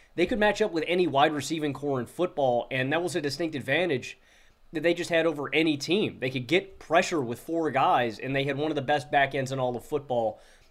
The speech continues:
So I think we could see some regression there. That being said, though, I just have a lot of faith in Joe Burrow to lead this team over the hump, and I still have some question marks about Baltimore's offense. I think they are very talented.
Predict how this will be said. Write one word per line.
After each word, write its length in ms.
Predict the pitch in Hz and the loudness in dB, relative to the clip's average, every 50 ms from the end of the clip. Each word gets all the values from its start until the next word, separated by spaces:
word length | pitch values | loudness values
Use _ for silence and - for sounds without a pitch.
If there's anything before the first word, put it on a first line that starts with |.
| _ _ - | _ _ -8
So 140 | - - 180 | -2 2 4
I 40 | 190 | 4
think 140 | 220 233 | 4 4
we 100 | 233 240 | 2 -2
could 260 | - - 220 220 208 - | 0 4 4 4 4 4
see 140 | - 185 | 0 -6
some 200 | 156 135 165 156 | -4 -2 -2 -2
regression 460 | 143 127 123 139 139 131 135 147 131 123 | -2 -2 0 0 0 0 0 -4 -4 -4
there. 160 | 120 120 120 | -4 -2 0
That 180 | 151 170 175 | 0 0 0
being 160 | - 185 160 139 | 0 0 -2 -2
said, 300 | 135 - 147 131 113 104 | -2 -2 -2 -2 -2 -2
though, 260 | 120 113 107 95 - - - - - - - _ _ _ _ _ _ _ _ _ _ _ - | -2 -2 -2 -4 -8 -14 -20 -20 -20 -20 -20 _ _ _ _ _ _ _ _ _ _ _ 2
I 140 | - 185 196 | 4 4 4
just 220 | 196 220 202 - | 4 2 0 2
have 160 | 196 170 165 | 4 4 4
a 40 | 156 | 4
lot 360 | 143 135 139 143 139 143 139 | 4 4 4 6 6 6 6
of 100 | 135 135 | 4 2
faith 260 | - 139 127 123 120 | 0 -2 -2 -2 -2
in 100 | 127 123 | -4 -6
Joe 220 | 117 123 131 123 110 | -2 -2 -2 -2 -2
Burrow 420 | 98 127 120 117 113 110 107 104 101 | -2 -2 -2 0 0 0 -2 -2 -6
to 140 | - - | -8 -8
lead 180 | 120 123 123 113 | -6 -4 -4 -4
this 140 | 117 117 - | -6 -6 -6
team 180 | - 131 123 123 | -6 -6 -4 -4
over 180 | 120 113 113 | -4 -4 -6
the 80 | 107 113 | -6 -4
hump, 240 | 107 131 135 131 127 | -2 -2 -2 -2 -2
and 80 | 123 | -2
I 60 | 123 131 | -4 -4
still 220 | 131 - 196 196 | -2 -2 0 0
have 120 | 196 185 | 0 0
some 120 | 190 180 165 | -2 -4 -6
question 380 | - - 165 160 - - 156 | -2 0 0 0 0 -2 -4
marks 280 | 143 135 135 127 - - | -4 -4 -4 -4 -6 -6
about 340 | 127 - 127 127 117 - - - - - - - - - - | -2 2 2 2 2 0 -6 -16 -20 -20 -20 -20 -20 -10 -2
Baltimore's 560 | 123 143 147 147 143 151 151 151 175 127 - - - | 2 2 2 2 0 -4 -4 -4 -4 -4 -4 -2 0
offense. 480 | 135 127 120 - - 110 95 92 - - | 2 2 2 0 -4 -10 -10 -10 -4 2
I 100 | - 147 | 2 4
think 220 | 147 - 170 151 131 | 4 4 2 0 2
they 140 | 139 127 - | 0 0 0
are 260 | 113 123 143 156 160 | 2 2 2 2 2
very 360 | 139 135 151 151 160 160 151 | 2 2 2 2 2 0 -4
talented. 640 | - - 139 143 151 165 170 175 170 - 170 135 | -4 -2 -2 0 0 0 -2 -4 -4 -6 -6 -8